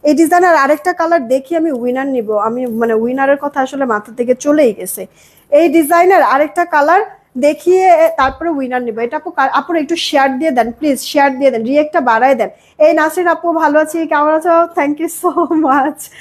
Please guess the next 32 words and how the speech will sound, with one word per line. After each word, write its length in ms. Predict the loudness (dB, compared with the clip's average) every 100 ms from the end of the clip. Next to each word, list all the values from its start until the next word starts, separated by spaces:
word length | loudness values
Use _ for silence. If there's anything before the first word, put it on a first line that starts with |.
| -20 -20 -2
এইটা 320 | 2 2 4
আপু 280 | 2 0 -4
দেখো 340 | 0 0 -2
কাঠালি 500 | -2 -2 0 0 -2
কালার, 380 | -2 2 2 0
হ্যাঁ, 280 | 0 2 2 -4 _ _ _
তাড়াতাড়ি 460 | 2 2 2 0 0
করে 200 | 2 4
অর্ডারটা 380 | 2 0 -2
কনফার্ম 420 | -4 -4 -2 -2 2
করে 200 | 2 2
ফেলবা। 220 | 0 -2
কাঠালি 380 | -2 -2 -4 -2
কালারের 280 | 0 2
মধ্যে 200 | 0 2
আরো 180 | 2 2
অনেকগুলি 420 | 2 -2 -2 -2
ডিজাইন 320 | -2 -2 -2 -2
আমি 140 | -4
দেখাবো 400 | -6 -4 -4 -2
আপনাদেরকে। 540 | -4 -6 -8 -8 -6
ইদানিং 300 | -4 -2 -2
ওই 80 | -4
যে 100 | -4
বললাম 340 | -2 0 0 0
না 160 | 0 -4 -12 -6
যে 80 | -4
কাঠালি 380 | -2 0 2 2
কালারটা 380 | 2 0 2 0
দেখতেছি 560 | 0 -2 -6 -2 -2 -2 _ _
যে 200 | 2 2
বেশ 400 | 4 2 2 -2